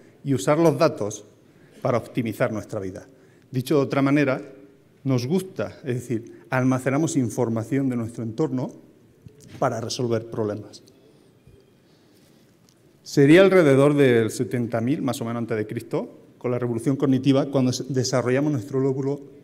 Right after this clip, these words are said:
prefrontal. Y con eso desarrollamos las capacidades analíticas, desarrollamos las capacidades de, de memoria, crece nuestra expansión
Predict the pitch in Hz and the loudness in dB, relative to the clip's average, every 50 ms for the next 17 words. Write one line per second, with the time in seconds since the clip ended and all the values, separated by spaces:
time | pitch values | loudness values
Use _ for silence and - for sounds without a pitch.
0 | - - 120 123 110 - - 123 117 113 110 - 135 123 - - - - - _ | -12 -10 -8 -8 -8 -8 -8 -6 -6 -6 -2 -2 -4 -4 -4 -10 -18 -20 -20 _
1 | - _ _ _ _ _ - _ - - - 156 131 170 165 202 196 - 160 - | -20 _ _ _ _ _ -20 _ -18 -8 -4 -4 0 0 0 -2 0 -2 -2 -4
2 | - - - - - - - - - - - - 127 120 131 120 120 117 131 135 | -4 -14 -20 -20 -20 -20 -20 -20 -20 -18 -8 -8 -4 -2 -2 -2 0 0 0 2
3 | 143 147 143 113 101 - 117 110 - 104 - - 113 120 123 113 107 113 135 - | 2 2 2 2 0 -2 -6 -4 -4 -6 -4 -2 0 0 0 0 0 -2 -6 -8
4 | - - - _ _ _ _ _ _ _ - 135 123 123 120 139 165 - 120 110 | -16 -20 -20 _ _ _ _ _ _ _ -6 -4 -2 -2 0 -2 -2 -2 -4 -8
5 | - 107 98 - - - - _ _ _ - - 135 - 127 113 110 110 117 123 | -8 -8 -12 -12 -20 -20 -20 _ _ _ -6 -6 -4 -2 -2 0 0 0 0 0
6 | 120 131 135 120 - - - - 120 113 - - - 120 113 - 113 110 - 117 | 0 0 -2 -2 -4 -10 -8 -4 -4 -4 -4 -2 -6 -6 -2 -2 -4 -2 -2 -4
7 | 110 117 113 117 110 107 107 101 95 95 92 - - 107 113 104 104 107 120 139 | -2 0 0 0 0 -2 -4 -6 -6 -6 -8 -10 -10 -10 -10 -8 -6 -2 0 0
8 | 156 160 170 226 - - - 143 160 151 - 151 131 113 - - 107 113 101 - | 0 0 -2 -4 -6 -8 -4 -4 -4 -2 -2 -4 -4 -4 -6 -8 -10 -10 -10 -8
9 | - 110 104 98 - - 127 117 127 135 | -8 -8 -6 -6 -6 -4 -4 -4 -4 -6